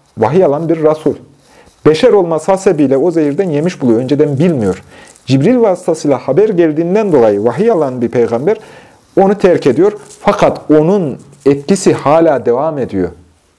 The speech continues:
Yani Süpermen değil, anormal değil, insan. "Halen Hayber'de yediğim şeyin, zehrin etkisi damarlarımı çekmekte." diyor. Bu da gösterir ki bizim Nebimiz aleyhissalatü vesselam aynı zamanda şehittir.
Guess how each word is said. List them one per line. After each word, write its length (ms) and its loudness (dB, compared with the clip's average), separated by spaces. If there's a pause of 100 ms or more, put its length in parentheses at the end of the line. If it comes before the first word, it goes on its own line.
(160)
Yani 180 0
Süpermen 600 0
değil, 280 0 (960)
anormal 480 0
değil, 220 0 (260)
insan. 480 0 (600)
"Halen 480 2
Hayber'de 500 2
yediğim 420 -2
şeyin, 460 0 (180)
zehrin 500 2
etkisi 580 0 (260)
damarlarımı 560 2
çekmekte." 560 -2
diyor. 280 -4 (440)
Bu 100 4
da 80 4
gösterir 500 0
ki 220 -2 (280)
bizim 340 0
Nebimiz 420 0
aleyhissalatü 520 -2
vesselam 360 0
aynı 340 2
zamanda 340 0
şehittir. 640 -6